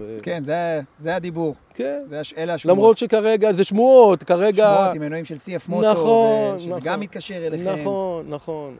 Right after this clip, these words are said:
Speaker 1: אז, אה, אבל כרגע באמת ה-, ה-, התוכניות הן מאוד ארוכות, אבל נכון לעכשיו, ברגע שאתה מביא מותג חדש, ואתה, אתה צריך גם להסתכל עכשיו מה אתה עושה שנה, שנתיים הקרובות כדי להחדיר אותו כמו שצריך. כמו שעשינו עם הוסקוורנה.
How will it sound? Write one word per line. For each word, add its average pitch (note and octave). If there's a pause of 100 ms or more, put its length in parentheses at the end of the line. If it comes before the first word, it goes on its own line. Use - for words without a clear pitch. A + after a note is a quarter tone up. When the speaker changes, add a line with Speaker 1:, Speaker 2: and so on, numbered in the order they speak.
(140)
Speaker 1:
אז, C3
אה, C3+
אבל C#3+
כרגע F#3
באמת E3+
ה-, C#3
ה-, C3 (500)
התוכניות D#3
הן F#3+
מאוד C#3+
ארוכות, G#2 (260)
אבל A#2 (420)
נכון F3+
לעכשיו, F3
ברגע D3+
שאתה D#3+
מביא C#3
מותג D3
חדש, B2+
ואתה, A#2
אתה -
צריך C3+
גם C#3+
להסתכל B2+
עכשיו D3
מה D3+
אתה D#3+
עושה E3+ (300)
שנה, C3
שנתיים D3
הקרובות C#3
כדי B2+
להחדיר B2
אותו D3+
כמו A#2+
שצריך. G2 (480)
כמו D4
שעשינו D4
עם B3+
הוסקוורנה. G3+